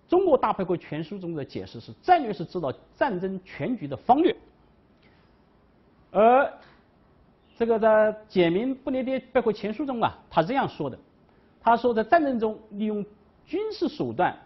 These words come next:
达到战争目的的科学和艺术就叫战略。后来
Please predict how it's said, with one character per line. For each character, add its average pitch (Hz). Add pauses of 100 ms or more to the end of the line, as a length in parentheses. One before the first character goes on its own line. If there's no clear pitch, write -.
(340)
达 254
到 240
战 277
争 247
目 370
的 208
的 143
科 202
学 151
和 143
艺 277
术 123
就 131
叫 117
战 135
略。 107 (1700)
后 330
来 131